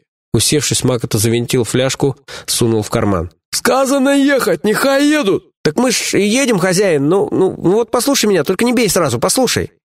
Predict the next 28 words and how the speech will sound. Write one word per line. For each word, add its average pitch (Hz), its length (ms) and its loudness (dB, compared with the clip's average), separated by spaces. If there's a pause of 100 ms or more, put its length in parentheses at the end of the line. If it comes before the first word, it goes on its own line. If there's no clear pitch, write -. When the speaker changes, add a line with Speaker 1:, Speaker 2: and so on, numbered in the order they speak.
(120)
Speaker 1:
Наивная 123 480 2
рожа 120 220 0
Дерюшки 117 420 0
была 117 220 2
на 113 80 2
удивление 113 480 0
серьёзной, 127 600 0
и - 20 0
атаман 113 560 0
увидел 127 340 2
вдруг, 110 280 -2
что - 180 -2
сквозь - 280 -2
наивность 143 480 0
эту 127 160 -2
проглядывает 131 500 0
что-то 139 280 -2
ещё, 120 420 0 (440)
незамеченное 117 680 2
ранее. 87 380 -2 (320)
Хитрость, - 440 -2
что - 280 0
ли? 113 140 -2 (420)
Или 101 160 0
подлость? 127 680 -2 (420)
Нет, - 180 0
скорее 120 300 0
пронырливость. 117 800 -2